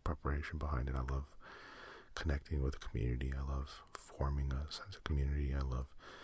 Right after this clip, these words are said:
the, uh, the business behind podcasting. I love the, the potential for podcasting.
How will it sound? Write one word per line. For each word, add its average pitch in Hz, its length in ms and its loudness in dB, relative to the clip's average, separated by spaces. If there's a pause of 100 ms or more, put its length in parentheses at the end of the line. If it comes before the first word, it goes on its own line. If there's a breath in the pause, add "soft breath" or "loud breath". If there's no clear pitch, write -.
(540 loud breath)
the, 71 280 4
uh, 65 180 0 (160)
the 73 80 2 (100)
business 71 380 4
behind 73 320 0
podcasting. 71 760 0
I 60 160 0
love 64 220 -2
the, 62 220 0 (680 loud breath)
the - 200 0
potential - 420 0
for - 120 0
podcasting. 71 760 -2